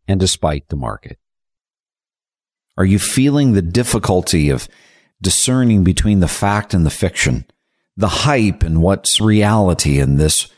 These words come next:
crazy world that we live in? Today, your retirement is at stake, and you know you want to do it right. I encourage you, reach out to us. I'll schedule some time so that we can discover what situations you personally have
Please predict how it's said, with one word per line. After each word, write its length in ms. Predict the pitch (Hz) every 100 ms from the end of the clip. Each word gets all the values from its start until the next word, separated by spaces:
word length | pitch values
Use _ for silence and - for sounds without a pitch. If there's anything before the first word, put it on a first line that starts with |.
| _ _
crazy 440 | - 110 113 95 92
world 300 | 90 98 82
that 60 | 85
we 140 | 73
live 240 | 73 71 65
in? 200 | 55 - _ _ _ _
Today, 260 | - 117 123
your 240 | 117 127
retirement 580 | 185 160 - 120 107 92
is 160 | 80 73
at 120 | 71
stake, 440 | - 73 62 - - _ _ _
and 140 | - 104
you 80 | 113
know 180 | 113
you 180 | 127 117
want 220 | 101 107
to 60 | 98
do 240 | 85 85
it 80 | 80
right. 380 | 57 60 58 - - _ _ _
I 100 | 90
encourage 480 | 104 98 120 110 104
you, 80 | 101
reach 320 | 120 180 -
out 200 | 110 90
to 200 | 95 76
us. 180 | 76 - - _ -
I'll 100 | 127
schedule 500 | - - 143 139 127
some 220 | - 104
time 420 | - 95 90 80
so 180 | - -
that 120 | 101
we 180 | 101 143
can 180 | - 143
discover 680 | 104 - - 107 98 98 90 - _ _
what 400 | 90 95 90 - -
situations 1000 | - - 123 - 101 101 92 92 85 85
you 320 | 90 123 196
personally 540 | 196 90 76 78 65 62
have 400 | 67 60 62